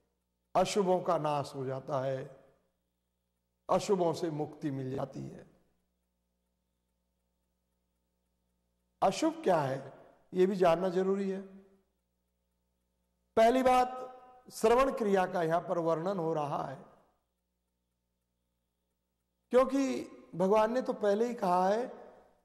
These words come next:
कि किसी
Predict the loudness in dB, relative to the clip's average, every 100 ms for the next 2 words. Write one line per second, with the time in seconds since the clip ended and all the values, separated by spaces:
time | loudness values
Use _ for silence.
0 | -6 -4 -4 -6 -12 -20 _ _ _ _
1 | _ _ _ _ _ _ _ _ _ _
2 | _ _ -2 0 4 4 4